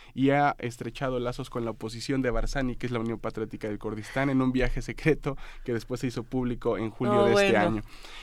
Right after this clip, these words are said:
Speaker 1: Eh, están muy preocupados, pero ¿por qué? ¿Por qué están preocupados? Turquía, obviamente, por la población kurda que ya mencionamos, Irán por los propios kurdos que tiene el interior, pero sobre todo, y superando esta parte que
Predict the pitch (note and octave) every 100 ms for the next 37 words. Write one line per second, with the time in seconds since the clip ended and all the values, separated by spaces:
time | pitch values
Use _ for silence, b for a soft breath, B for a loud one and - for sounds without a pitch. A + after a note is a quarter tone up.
0 | B B2 B2+ - D#3+ F3+ F3 E3+ D#3+ C3
1 | - C3 B2+ D3+ - C3 B2 C3 C3+ F#3
2 | E3+ F3 G3 G3 F#3 D3 C#3+ C3 G#2 A2+
3 | - C#3 C#3 F#3+ F#3+ F3 D#3 D3+ D3 D3
4 | B2+ A#2 A#2 A#2 A#2+ C3+ C3 D#3 D3 C#3
5 | B2 B2+ B2 C#3 C#3+ D3+ D#3+ E3 C3+ C3
6 | C3+ D3 B2 - - D3+ D3+ - D3 C3+
7 | - B2 C#3 C#3 B2+ C3+ D#3 - C3+ C#3
8 | D#3+ D#3 - G3 F#3 F3+ E3 C#3+ C3+ C#3+
9 | D#3 D3+ C3+ C#3+ - C#3+ D3 C#3 - C3+
10 | C3 A#2+